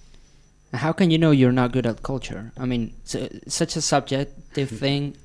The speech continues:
Speaker 1: I mean, y-, you
Speaker 2: It's
Speaker 1: can measure some things like turnover of people and that kind of stuff, but ho-, how do you know you're not good at it?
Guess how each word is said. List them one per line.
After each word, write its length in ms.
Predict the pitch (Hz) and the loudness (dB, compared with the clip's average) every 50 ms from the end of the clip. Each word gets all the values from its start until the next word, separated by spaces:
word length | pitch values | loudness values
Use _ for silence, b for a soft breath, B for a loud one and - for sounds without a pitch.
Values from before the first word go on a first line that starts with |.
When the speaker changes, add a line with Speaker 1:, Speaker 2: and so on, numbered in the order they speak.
| - - - | -16 -12 -10
Speaker 1:
I 40 | - | -8
mean, 120 | 117 - - - - - | -8 -8 -10 -16 -18 -12
y-, 160 | - 131 120 - - - - - - | -10 -10 -10 -10 -12 -20 -20 -16 -4
you 140 | 156 - 180 | 4 4 6
Speaker 2:
It's 80 | 180 | 6
Speaker 1:
can 100 | - 180 | 6 6
measure 260 | 165 160 147 160 151 | 8 6 6 4 2
some 180 | 135 - 143 135 | 0 0 0 0
things 200 | - 139 135 - | 0 -2 -2 -2
like 180 | 120 117 110 - | -2 -4 -4 -2
turnover 420 | - 127 120 123 120 120 120 120 | -2 0 2 2 2 2 2 0
of 100 | 120 117 | 0 0
people 280 | - 131 120 120 131 131 | 0 -2 -2 -2 -2 -4
and 100 | 117 117 | -4 -4
that 80 | 117 113 | -6 -6
kind 120 | 123 120 | -6 -8
of 40 | 120 | -8
stuff, 240 | - - 131 131 - | -6 -8 -8 -8 -6
but 100 | - 120 | -8 -8
ho-, 240 | 127 127 143 - - | -6 -4 -6 -6 -6
how 160 | 120 135 143 | -4 -2 -2
do 60 | 143 143 | 0 0
you 100 | 139 135 | 0 0
know 120 | 135 131 | 0 0
you're 160 | 127 120 117 | 0 0 0
not 160 | 120 117 110 | -2 -4 -4
good 160 | - - 123 - | -6 -8 -8 -8
at 200 | - - - | -8 -12 -12
it? 60 | - | -16